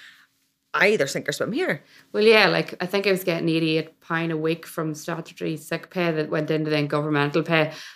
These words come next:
Speaker 2: And I remember thinking, "Right, I either go back to this job, which is secure and I have a stable wage,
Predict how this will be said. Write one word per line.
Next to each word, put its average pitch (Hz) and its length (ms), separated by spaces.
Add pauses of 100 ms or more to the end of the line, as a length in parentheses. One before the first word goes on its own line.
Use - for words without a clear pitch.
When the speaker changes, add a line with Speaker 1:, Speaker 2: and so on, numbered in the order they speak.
(100)
Speaker 2:
And 170 80
I 170 40
remember 170 380
thinking, 160 260
"Right, 151 200
I 156 40
either 151 240
go 151 120
back 147 280
to 156 100
this 147 180
job, 147 340
which 147 220
is 147 120
secure 147 380
and 147 100
I 151 40
have 143 160
a 143 60
stable 147 380
wage, 147 440